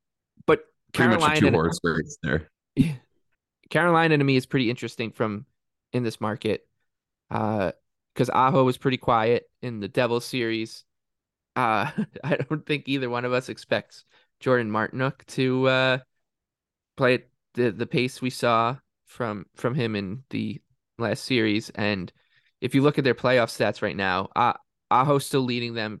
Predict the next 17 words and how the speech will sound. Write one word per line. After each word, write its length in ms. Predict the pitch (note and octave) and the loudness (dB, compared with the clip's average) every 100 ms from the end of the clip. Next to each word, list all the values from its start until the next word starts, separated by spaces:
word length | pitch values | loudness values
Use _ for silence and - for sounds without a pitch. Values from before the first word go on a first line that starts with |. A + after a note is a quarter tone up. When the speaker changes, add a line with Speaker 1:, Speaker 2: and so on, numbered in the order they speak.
| - | -10
Speaker 1:
He's 180 | B2+ A#2 | -8 -4
just 220 | C3 B2+ | -2 0
under 220 | A#2 A2+ | 0 -2
point 260 | - A2+ G2+ | -2 -4 -2
per 120 | G#2 | -4
game 360 | G#2 F#2+ G2 - _ - | -2 -2 -4 -6 _ -8
at, 140 | G#2 - | -8 -6
with 120 | A2+ | -8
ten 200 | - G2+ | -4 -6
points. 340 | G2 G2+ F2+ - | -4 -6 -6 -6
Then 100 | G#2+ | -8
it's 120 | - | -4
Martinook. 420 | A2 F#2 G#2 G2+ _ _ - - - - _ - | -2 -2 -2 -4 _ _ -20 -20 -20 -20 _ -2
Then 100 | - | 0
it's 140 | D#4+ | 2
Jesper 260 | - C#4 - | 0 0 0
Fast, 640 | - G#2+ G2+ F2 - - | 0 0 0 -2 -8 -18